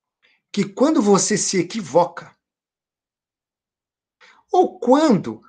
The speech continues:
você pega um fenômeno estético e não trabalha ele esteticamente, ele se achata. Esse achatamento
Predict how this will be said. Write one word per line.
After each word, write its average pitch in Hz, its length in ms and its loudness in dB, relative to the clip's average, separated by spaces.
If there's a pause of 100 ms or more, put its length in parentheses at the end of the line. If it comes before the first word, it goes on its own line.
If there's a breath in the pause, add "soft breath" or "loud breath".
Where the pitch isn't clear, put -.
(140 soft breath)
você 180 300 -2
pega 214 280 0
um 208 60 0
fenômeno 226 480 2
estético - 880 -4
e 208 80 -2
não 262 160 -2
trabalha 185 400 2
ele 156 100 -6
esteticamente, 151 760 -6
ele 220 100 -2
se 262 140 -2
achata. 170 560 -4 (1800 soft breath)
Esse 302 540 2
achatamento 139 1000 -4